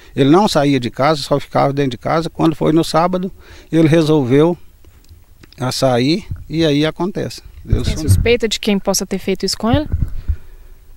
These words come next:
Speaker 1: Suspeita, é, não podemos afirmar, porque pessoas que mexem com droga, né, a vida dele é curta, não chega à idade adulta. Eu sempre dizia isso pra eles e a realidade é essa, né?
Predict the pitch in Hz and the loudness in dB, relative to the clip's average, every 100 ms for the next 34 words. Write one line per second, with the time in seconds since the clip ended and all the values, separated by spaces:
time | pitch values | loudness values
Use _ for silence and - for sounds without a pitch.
0 | - - 196 - 202 214 233 254 247 214 | -14 -8 -6 0 4 4 4 4 4 4
1 | 147 139 139 143 147 143 117 113 143 139 | 4 4 4 6 6 4 2 0 0 2
2 | 143 131 131 143 120 123 165 135 120 - | 2 2 0 0 0 2 0 0 -6 -2
3 | 135 131 120 107 107 - - - 151 - | 0 2 0 -2 -8 -14 -20 -2 0 2
4 | 185 190 170 147 139 127 - 127 135 185 | 2 2 2 2 2 0 0 -2 2 2
5 | 208 160 170 151 151 160 160 180 190 - | 4 4 4 2 0 -2 0 2 0 0
6 | 113 107 135 151 - 147 147 131 139 135 | -6 0 2 2 0 -2 -2 0 0 0
7 | 123 110 110 - - - - 131 - 143 | -2 -4 -8 -12 -20 -20 -10 -8 -2 -2
8 | 139 135 123 127 117 120 123 120 117 - | 0 -4 -2 -2 -2 -4 -2 -2 -4 -6
9 | 131 127 135 175 214 - - - - - | -4 -2 -2 -2 -6 -12 -20 -20 -20 -20
10 | _ - - 139 156 160 160 160 156 147 | _ -20 -8 -2 0 2 2 2 0 0
11 | 135 156 165 160 196 240 147 156 127 139 | 0 0 0 0 0 0 -2 -2 -6 -8